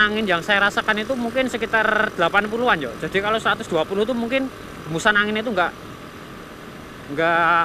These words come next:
apa ya, nggak serendah yang saya rasakan gitu loh. Jadi ya kalau saya tes top speed ya saya lebih recommended dengan, eh,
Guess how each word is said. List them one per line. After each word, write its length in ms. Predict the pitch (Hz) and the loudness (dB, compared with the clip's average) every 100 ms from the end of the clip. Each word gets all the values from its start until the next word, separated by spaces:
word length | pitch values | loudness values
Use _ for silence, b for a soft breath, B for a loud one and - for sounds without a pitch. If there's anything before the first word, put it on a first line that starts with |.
| 185 | 2
apa 60 | 269 | 2
ya, 160 | 202 151 | 2 2
nggak 400 | 147 147 147 151 - - - - - | 0 0 0 -2 -4 -14 -16 -16 -8
serendah 320 | - 233 214 196 | 0 4 6 4
yang 160 | 185 | 4
saya 160 | 214 - | 4 2
rasakan 300 | - 240 233 | 2 0 0
gitu 160 | 220 170 | 0 -2
loh. 80 | 123 - - | -6 -10 -8
Jadi 260 | 151 220 | -2 2
ya 220 | 233 208 190 | 4 4 2
kalau 240 | 196 202 | 0 0
saya 240 | 202 196 | 2 0
tes 400 | 190 196 - - - | 2 -2 -4 -12 -4
top 160 | 196 160 | -4 -4
speed 240 | - 240 | -2 0
ya 100 | 196 | 0
saya 380 | 185 196 220 220 | 2 2 2 0
lebih 320 | 214 190 180 - - - - - - 190 | 0 0 -2 -4 -14 -14 -14 -14 -4 -2
recommended 480 | 202 208 196 175 208 | 0 0 2 2 0
dengan, 400 | 165 160 185 196 190 190 185 180 - - - - - | -4 -2 2 2 0 -6 -8 -10 -12 -14 -14 -14 -8
eh, 360 | 170 175 170 | -2 0 0